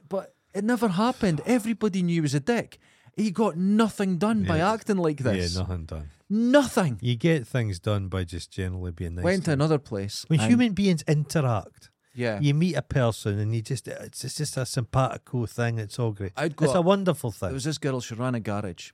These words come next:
Speaker 2: Right.
Speaker 1: This was another job, and I had to take cars up. And you had to book them in. But the place I was with went, "Take them up. They'll take them."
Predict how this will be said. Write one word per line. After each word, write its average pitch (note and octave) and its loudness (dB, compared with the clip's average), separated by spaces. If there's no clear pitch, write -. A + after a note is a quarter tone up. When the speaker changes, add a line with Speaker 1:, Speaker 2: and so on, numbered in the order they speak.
Speaker 2:
Right. A#2+ 2
Speaker 1:
This F#2+ -4
was A2 -6
another B2+ 0
job, F#2+ -12
and G#2 -8
I - -6
had A#2+ -8
to A#2 -12
take - -14
cars G2+ -8
up. - -16
And C#3 0
you D#3 2
had G3 -2
to F3+ -4
book D3+ -4
them A2+ -2
in. G#2+ -6
But B2+ -6
the C3+ 0
place G#3 0
I F3 -2
was A#2+ -6
with D3+ -6
went, G2+ -8
"Take G3+ 2
them E3 -2
up. - -6
They'll C#3 0
take A#2 -6
them." G2 -12